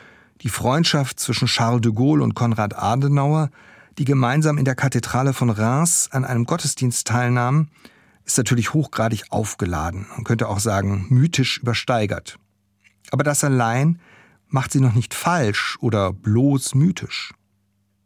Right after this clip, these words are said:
Aber was genau ist dann anders bei der sentimentalischen Produktion und Rezeption politischer Mythen? Putin und Erdogan verachten wir.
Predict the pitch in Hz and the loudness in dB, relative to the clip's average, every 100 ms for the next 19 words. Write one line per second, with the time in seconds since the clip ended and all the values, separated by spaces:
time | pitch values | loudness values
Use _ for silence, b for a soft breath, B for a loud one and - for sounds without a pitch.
0 | _ _ _ b b b b b b - | _ _ _ b b b b b b -4
1 | 139 143 143 131 160 - - 170 156 196 | 0 0 -2 -2 -2 -2 0 2 4 2
2 | 277 151 - - 131 - 165 214 139 104 | -2 -4 -4 -2 -4 -2 2 4 2 0
3 | - - 113 113 120 113 120 123 107 - | -4 -4 -2 0 0 0 0 0 -2 -2
4 | - 139 131 - 110 135 123 - - 127 | -2 0 0 -2 -2 0 -2 -2 -2 0
5 | 123 113 98 - 113 - 104 - 123 117 | 2 0 -2 -4 -6 -4 -6 -2 0 0
6 | - 107 107 - - 57 57 110 - 107 | -2 -4 -4 -4 -2 -2 -2 -4 -6 -6
7 | _ B B B B B B B B - | _ B B B B B B B B 0
8 | 175 185 156 113 - 104 143 185 175 160 | 2 2 0 0 -4 -2 0 2 0 -2
9 | - - - 127 110 101 101 | -4 -6 -6 -4 -2 0 -2